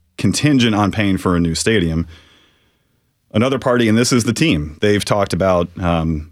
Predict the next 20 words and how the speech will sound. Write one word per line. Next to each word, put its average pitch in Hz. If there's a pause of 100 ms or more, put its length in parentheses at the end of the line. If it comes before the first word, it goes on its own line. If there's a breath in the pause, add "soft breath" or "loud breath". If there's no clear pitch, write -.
about 92
seven 101
hundred 92
million 90
dollars 87
or 78
so 85
of 78
private 85
money 85
being 82
on 82
the 76
table, 80 (400 soft breath)
uh, 80
largely 104
from 110
the 95
Adams 95
family, 85